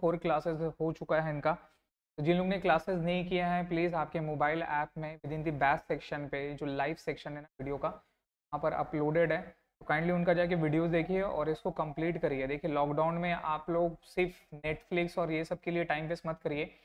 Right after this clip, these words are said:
इस टाइम को यूटिलाइज करिए कुछ सीखने के लिए, जैसे मैं सीख रहा हूँ कुछ कुछ इंपॉर्टेंट चीज़ें,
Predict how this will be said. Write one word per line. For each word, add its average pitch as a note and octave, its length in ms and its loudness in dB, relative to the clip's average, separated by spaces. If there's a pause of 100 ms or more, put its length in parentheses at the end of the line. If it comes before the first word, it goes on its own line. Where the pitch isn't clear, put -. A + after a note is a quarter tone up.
(680)
इस - 200 -6
टाइम F#3 240 2
को G3+ 100 2
यूटिलाइज F#3 540 4
करिए F#3 300 4
कुछ F#3 140 -4
सीखने E3+ 440 0
के E3+ 120 0
लिए, D#3+ 200 2
जैसे D#3+ 240 -2
मैं D#3+ 200 -4
सीख E3 240 -2
रहा D#3+ 140 0
हूँ D#3 140 -4
कुछ D#3+ 180 -6
कुछ D#3 140 -2
इंपॉर्टेंट D3+ 480 -2
चीज़ें, D#3 260 -2